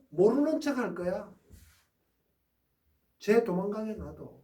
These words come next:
그래야 남과 북이 연결돼. 통합돼.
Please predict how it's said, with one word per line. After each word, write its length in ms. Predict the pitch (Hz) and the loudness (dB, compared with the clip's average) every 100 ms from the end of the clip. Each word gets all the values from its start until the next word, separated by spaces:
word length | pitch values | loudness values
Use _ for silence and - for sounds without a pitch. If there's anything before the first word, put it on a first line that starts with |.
| _ _ _ _ _ _ _ _ _ _ _ _ _ _ | _ _ _ _ _ _ _ _ _ _ _ _ _ _
그래야 800 | - 277 320 330 320 269 - - _ _ _ _ | 8 10 12 10 10 8 4 -8 _ _ _ _
남과 540 | 180 226 233 214 175 | 0 2 2 -2 -4
북이 480 | 143 131 190 214 202 | -6 -10 -8 -10 -6
연결돼. 560 | 180 185 117 110 - - - | -8 -8 -12 -16 -20 -20 -8
통합돼. 680 | 226 208 202 - 120 110 | -2 -2 -2 -10 -18 -18